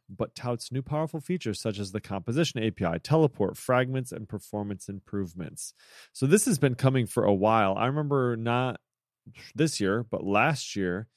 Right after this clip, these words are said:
Evan You was talking about Vue three and all the new things that they were working on. And I know it's been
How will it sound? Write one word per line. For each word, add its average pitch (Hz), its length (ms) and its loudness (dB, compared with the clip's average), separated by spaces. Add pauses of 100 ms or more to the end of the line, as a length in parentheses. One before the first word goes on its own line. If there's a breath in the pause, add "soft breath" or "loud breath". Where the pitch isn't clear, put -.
(480)
Evan 117 240 4
You 117 140 4
was 107 160 0
talking 110 400 0
about 95 300 0
Vue 104 200 0
three 101 360 0
and 95 80 -2
all 92 140 2
the 92 100 -2
new 92 160 -4
things 92 240 -8
that 85 100 -14
they 98 100 0
were 92 140 2
working 90 380 -4
on. 85 120 -4
And 92 140 -4
I 95 60 0
know 101 140 0
it's 101 120 -2
been 101 300 2